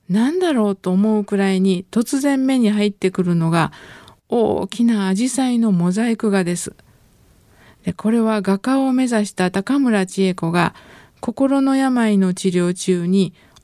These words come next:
夫である高村光太郎に見せるために、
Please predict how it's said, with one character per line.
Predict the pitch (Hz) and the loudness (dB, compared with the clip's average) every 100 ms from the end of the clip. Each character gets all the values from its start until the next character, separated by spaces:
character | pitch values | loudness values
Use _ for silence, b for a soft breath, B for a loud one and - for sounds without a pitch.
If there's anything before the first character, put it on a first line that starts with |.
| - | 0
夫 | 233 - - 254 | 0 0 -2 0
で | 247 247 | 2 0
あ | |
る | 208 185 | 0 0
高 | 202 202 302 | -2 -2 0
村 | 294 202 185 | 2 0 0
光 | 226 254 | 0 -2
太 | 254 262 | 0 0
郎 | 247 247 | 0 0
に | 240 | 0
見 | 240 247 | 0 0
せ | 285 | 0
る | 262 220 | -2 -2
た | 214 | -2
め | 208 214 | 0 2
に、 | 208 220 | 2 0